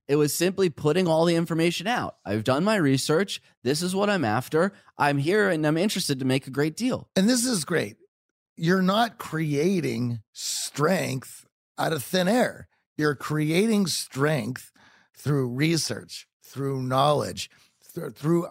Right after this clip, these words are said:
Speaker 2: ex-, other people's experiences. You're coming in well armed with the knowledge you need to have some strength. It's not
Speaker 1: And
Speaker 2: gonna
Speaker 1: you're
Speaker 2: be all the strength, but it's going to be some strength.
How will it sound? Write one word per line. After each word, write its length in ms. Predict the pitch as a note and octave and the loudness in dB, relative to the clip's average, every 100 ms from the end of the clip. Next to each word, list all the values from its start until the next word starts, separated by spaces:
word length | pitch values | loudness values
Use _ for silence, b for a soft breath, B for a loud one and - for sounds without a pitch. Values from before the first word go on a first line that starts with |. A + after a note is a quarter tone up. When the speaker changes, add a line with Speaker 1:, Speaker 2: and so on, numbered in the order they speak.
| - | -8
Speaker 2:
ex-, 300 | - - - A3 | -14 -12 -12 -4
other 320 | F#3+ E3+ F#3+ | 0 0 0
people's 420 | C#3+ E3+ E3+ D#3 | 0 0 0 -2
experiences. 840 | D#3 - G#3+ B3 G3 B2 A#2 F2+ - B B - | -6 -4 0 2 2 -2 -8 -10 -16 B B -4
You're 160 | D3 | -4
coming 520 | C3+ C#3+ F3+ G#3+ G3 F#3 | -4 0 2 2 2 0
in 400 | G#3 F3 C#3 A#2+ | 0 0 -2 0
well 400 | D3+ F3+ G3 - | 2 4 2 0
armed 540 | E3 F3 C#3+ C#3 A2+ - C3 | 2 2 2 -4 -8 -12 -4
with 180 | C#3 | -2
the 100 | C#3+ | -2
knowledge 420 | C#3 D3 E3+ E3 C#3 | 0 2 2 2 0
you 180 | D3 | -2
need 460 | C#3 D#3 D#3+ C3+ B2+ B B B _ | -2 0 0 0 -4 B B B _
to 240 | C#3+ F3 | 2 2
have 460 | C#3 A#2+ F3+ B3+ G#3+ | 2 2 2 2 -2
some 280 | - B2 G#2 | -4 -6 -6
strength. 500 | - G#2+ - - - b _ | -8 -10 -12 -20 -20 b _
It's 120 | - | -2
not 80 | F3 | 0
Speaker 1:
And 60 | F3+ | 2
Speaker 2:
gonna 100 | E3 | 4
Speaker 1:
you're 80 | E3 | 4
Speaker 2:
be 40 | |
all 220 | E3+ A#3+ | 4 4
the 100 | C#4+ | 2
strength, 480 | F3 - C#3+ G3 F#3+ B B | 0 0 0 0 -2 B B
but 120 | F3+ | -2
it's 120 | F3 - | -2 0
going 200 | G3 F#3+ | 0 0
to 60 | |
be 300 | F3+ F#3 F#3+ - B - | 0 0 0 -4 B -10
some 360 | - F3 A#3+ | 0 2 2
strength. 600 | G3+ - C3+ C#3+ F#3 - | 0 -2 -4 -4 -8 -10